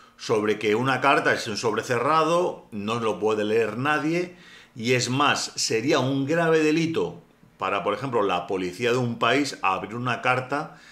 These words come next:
sin la autorización de un juez, ¿no? De hecho, fíjate, eh, he estado buscando información, en nuestro caso, para los que vivimos en Europa,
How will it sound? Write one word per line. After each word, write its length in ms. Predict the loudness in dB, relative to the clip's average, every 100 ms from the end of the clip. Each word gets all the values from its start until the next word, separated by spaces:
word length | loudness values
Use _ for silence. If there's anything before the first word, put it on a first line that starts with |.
| -20 -12
sin 300 | -6 -2 0
la 60 |
autorización 880 | 0 0 -2 -2 -8 -4 -2 -2 0
de 140 | 0
un 220 | 0 -4
juez, 420 | -8 -6 -4 -4 -6
¿no? 280 | -10 -10 -12 -20 _
De 100 | -6
hecho, 160 | -4 -4
fíjate, 400 | -4 -2 0 0
eh, 400 | -2 -4 -4 -4
he 40 |
estado 300 | -4 2 2
buscando 320 | 2 -2 -4 -4
información, 760 | -4 -4 -4 -2 -4 -4 -10 -20 _ -20 _ _ _ -20 -12
en 120 | -10
nuestro 340 | -10 -6 -4
caso, 260 | -2 -4 -2
para 160 | -2 -2
los 140 | -6
que 120 | -8
vivimos 320 | -6 -4 -4
en 120 | -4 -4
Europa, 640 | 2 2 2 -4 -4